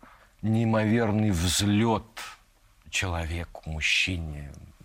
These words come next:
Это, это... Но последствия этого тяжелы. Наталья – это абсолютное счастье, я думаю,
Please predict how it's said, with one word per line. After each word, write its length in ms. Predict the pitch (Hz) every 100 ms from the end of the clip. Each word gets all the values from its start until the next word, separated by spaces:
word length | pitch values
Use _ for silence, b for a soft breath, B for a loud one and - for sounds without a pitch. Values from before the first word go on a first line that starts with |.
| - 71 78 92
Это, 240 | 101 110
это... 520 | 104 110 - 110 104 B B B B B _ - - -
Но 720 | - 104 123 147 185 185 - - - -
последствия 680 | - 135 131 139 156 - 165
этого 400 | 160 156 151 147 - _ _ _ _ -
тяжелы. 460 | - 131 160 78 - _ _ _ _ _ _ -
Наталья – 760 | 107 107 - 147 139 98 87 - _ _ -
это 520 | 107 - - 101 92 - _ _ -
абсолютное 1200 | - - - 107 107 117 - 110 107 98 98 90 - - -
счастье, 600 | - - 90 80 - 87
я 60 | 87
думаю, 460 | 87 - 50 50